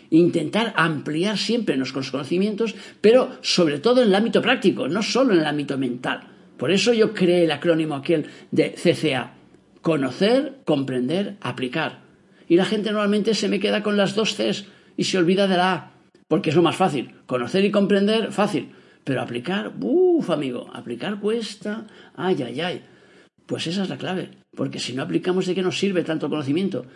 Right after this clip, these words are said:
Aprendemos, yo conozco gente que ha hecho veinticinco cursillos de crecimiento personal, pero no lo lleva a ningún sitio, su vida es un caos.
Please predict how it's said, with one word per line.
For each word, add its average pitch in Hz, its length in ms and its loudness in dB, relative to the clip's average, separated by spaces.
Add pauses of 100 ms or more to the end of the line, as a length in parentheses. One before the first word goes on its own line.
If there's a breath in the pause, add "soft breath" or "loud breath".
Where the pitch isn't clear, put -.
(400 loud breath)
Aprendemos, 127 580 -2
yo 185 80 2
conozco 196 320 0
gente 202 340 0
que 190 100 0
ha - 20 4
hecho 185 200 0
veinticinco 180 800 2
cursillos 185 400 0
de 185 80 0
crecimiento 165 340 0
personal, 160 460 0 (300 loud breath)
pero 165 140 6
no 196 80 4
lo 233 60 8
lleva 240 160 4
a 226 40 2
ningún 185 200 4
sitio, 226 360 2
su 170 180 0
vida 214 160 2
es 208 60 4
un 180 100 2
caos. 226 360 0